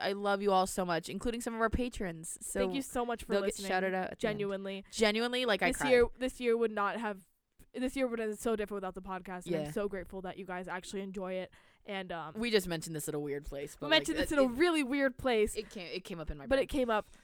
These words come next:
Speaker 2: and, um, I'm genuinely grateful for everything that's happened this year.
Speaker 1: Yes.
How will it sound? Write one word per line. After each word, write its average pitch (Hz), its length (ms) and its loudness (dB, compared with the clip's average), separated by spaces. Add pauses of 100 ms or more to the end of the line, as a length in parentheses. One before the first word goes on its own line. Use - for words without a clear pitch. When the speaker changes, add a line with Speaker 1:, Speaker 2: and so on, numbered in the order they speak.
(140)
Speaker 2:
and, 220 360 0
um, 196 580 -2
I'm 233 200 -2
genuinely 208 380 -2
grateful 180 380 -6
for 196 160 -8
everything 180 400 -8
that's 170 140 -12
happened 120 240 -14
this - 100 -18
year. - 100 -8
Speaker 1:
Yes. - 440 -12